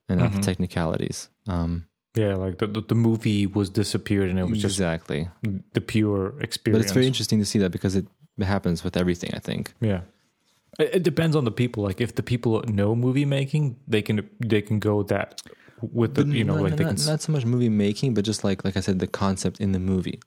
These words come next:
Speaker 1: like, you know, like we
Speaker 2: Mm-hmm.
Speaker 1: talked
Speaker 2: Oh, like,
Speaker 1: about.
Speaker 2: like, sci-fi stuff.
Speaker 1: Yeah,
Speaker 2: Okay,
Speaker 1: let's say,
Speaker 2: yeah,
Speaker 1: like,
Speaker 2: yeah.
Speaker 1: sci-fi. Like, someone's gonna talk about, "Well, why did that happen?"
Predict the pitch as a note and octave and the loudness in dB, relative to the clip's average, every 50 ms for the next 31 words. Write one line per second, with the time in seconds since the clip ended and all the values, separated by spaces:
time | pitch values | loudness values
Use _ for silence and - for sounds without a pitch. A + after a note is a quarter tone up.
0 | _ - F2+ E2+ - _ - F#2 E2 - - G2 - _ - C3 A#2+ G#2+ F#2+ F#2+ | _ -8 -8 -8 -8 _ -4 -4 -4 -4 -4 -8 -10 _ 0 0 2 2 0 2
1 | - D#3+ E3+ E3 D3+ C#3 B2 - - A#2+ G#2+ - G2 - A#2+ A#2 G#2+ - - - | 4 4 4 4 4 2 2 2 0 0 0 0 0 0 0 0 0 -2 -6 -6
2 | G2+ - - C3 B2+ A#2+ G2+ E2 E2 G2 F#2+ - - G2 G2 F2+ - - F#2 F#2 | -6 -4 -2 0 2 2 2 2 0 0 -2 0 0 0 0 0 0 0 2 2
3 | F2+ - - - - - A2 G#2+ G2+ G#2 G2 F#2 G2 F#2+ F#2+ F#2 F#2+ F#2 G2 G#2 | 0 0 -2 -4 0 0 2 2 2 0 -2 -2 -2 -4 -2 -2 -2 -2 0 0
4 | A2+ B2 B2 B2 A#2+ - - - - - - _ _ _ A2+ A#2 A#2+ C3+ C#3+ D3 | 0 2 0 0 -2 -6 -14 -20 -20 -20 -20 _ _ _ 0 0 2 2 0 0
5 | C#3 A#2+ C3 D3+ F3 D#3 G2 E2+ - - - - - - - | 0 0 2 2 2 0 0 -4 -8 -10 -10 -12 -14 -16 -16